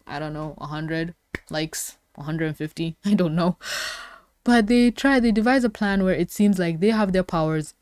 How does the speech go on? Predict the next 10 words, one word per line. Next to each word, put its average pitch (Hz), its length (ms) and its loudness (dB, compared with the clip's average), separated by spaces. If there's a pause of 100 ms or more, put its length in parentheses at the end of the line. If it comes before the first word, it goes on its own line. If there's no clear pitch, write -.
(120)
indefinitely, 175 960 2 (460)
and 151 640 0 (600)
they 165 360 2
are 165 240 2
going 156 500 -2
to 160 220 -4
play 185 200 2
this 165 180 0
game 156 180 0
indefinitely. 147 600 -6